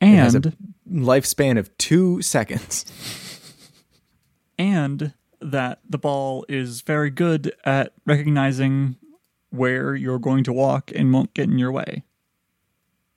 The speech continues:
Speaker 2: Okay.
Speaker 1: And has Wi-Fi and Zigbee integration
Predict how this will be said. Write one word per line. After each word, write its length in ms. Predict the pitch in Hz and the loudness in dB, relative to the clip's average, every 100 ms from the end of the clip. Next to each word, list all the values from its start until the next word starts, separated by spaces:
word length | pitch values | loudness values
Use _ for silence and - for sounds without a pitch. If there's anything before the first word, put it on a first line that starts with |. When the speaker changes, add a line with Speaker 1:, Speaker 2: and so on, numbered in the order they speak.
| _ _ | _ _
Speaker 2:
Okay. 420 | 123 123 101 127 - _ _ _ _ _ _ | -4 -2 -2 -4 -8 _ _ _ _ _ _
Speaker 1:
And 560 | 180 185 160 151 151 139 _ _ _ _ _ | -4 0 0 -2 -4 -6 _ _ _ _ _
has 840 | - 135 127 123 123 123 - - _ _ _ - | -6 -2 0 -2 -4 -6 -8 -10 _ _ _ -6
Wi-Fi 960 | 135 139 143 - 147 139 135 131 127 - _ _ _ - | 0 2 2 0 -2 -2 -6 -6 -8 -10 _ _ _ 0
and 280 | 135 139 139 | 2 4 2
Zigbee 760 | 123 139 127 131 127 127 120 - _ _ _ _ | 0 -4 -2 -4 -4 -6 -8 -12 _ _ _ _
integration 880 | 143 131 127 120 120 131 123 120 | -2 0 0 -2 -2 -4 -4 -4